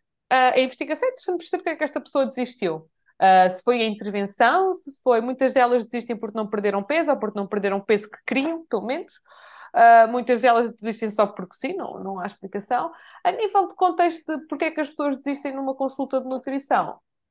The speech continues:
ah, isso faz-me avaliar, por exemplo, o meu trabalho enquanto, enquanto profissional, no sentido de porque é que,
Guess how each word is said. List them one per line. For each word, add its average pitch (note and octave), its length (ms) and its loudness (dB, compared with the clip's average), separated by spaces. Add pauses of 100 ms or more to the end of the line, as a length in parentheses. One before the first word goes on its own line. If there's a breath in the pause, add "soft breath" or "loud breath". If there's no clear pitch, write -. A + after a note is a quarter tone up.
(180)
ah, F3+ 640 2 (580)
isso A#3+ 160 -6
faz-me B3 220 4
avaliar, B3+ 420 4
por C#4+ 120 -4
exemplo, C#4 240 -4
o - 20 -8
meu D4+ 100 -6
trabalho D4+ 340 -2
enquanto, D#4 880 -4
enquanto D#4+ 420 -6
profissional, D4+ 580 -6
no F4+ 100 -2
sentido E4 300 -6
de D#4+ 60 -14
porque D4 220 -10
é D4+ 80 -4
que, - 160 -12